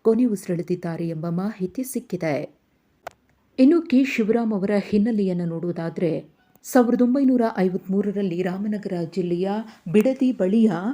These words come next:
ಉರುಗಹಳ್ಳಿಯಲ್ಲಿ ಕೆ ಶಿವರಾಮ್ ಅವರು ಜನಿಸಿದ್ರು. ಸಾವಿರದ ಒಂಬೈನೂರ ಎಂಬತ್ತೈದರಲ್ಲಿ ಕೆ ಎಸ್ ಅಧಿಕಾರಿಯಾಗಿ ಆಯ್ಕೆಯಾಗ್ತಾರೆ. ನಂತರ ಕನ್ನಡದಲ್ಲಿಯೇ ಐ ಎ ಎಸ್ ಪರೀಕ್ಷೆಯನ್ನ ಬರೆದು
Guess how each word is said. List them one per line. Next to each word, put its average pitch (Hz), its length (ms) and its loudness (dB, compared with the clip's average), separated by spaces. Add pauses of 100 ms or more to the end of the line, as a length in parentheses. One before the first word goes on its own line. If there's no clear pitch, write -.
(220)
ಉರುಗಹಳ್ಳಿಯಲ್ಲಿ 202 1080 0
ಕೆ 196 220 2
ಶಿವರಾಮ್ 180 460 -4
ಅವರು 175 280 -4
ಜನಿಸಿದ್ರು. 156 800 -4 (220)
ಸಾವಿರದ 196 300 4
ಒಂಬೈನೂರ 185 680 2
ಎಂಬತ್ತೈದರಲ್ಲಿ 175 920 0
ಕೆ 185 320 2
ಎಸ್ 190 200 0
ಅಧಿಕಾರಿಯಾಗಿ 175 840 -4
ಆಯ್ಕೆಯಾಗ್ತಾರೆ. 165 1160 -4
ನಂತರ 262 340 4 (120)
ಕನ್ನಡದಲ್ಲಿಯೇ 190 880 -2 (100)
ಐ 196 120 2
ಎ 208 120 2
ಎಸ್ 202 180 -6
ಪರೀಕ್ಷೆಯನ್ನ 196 640 -2
ಬರೆದು 170 560 -2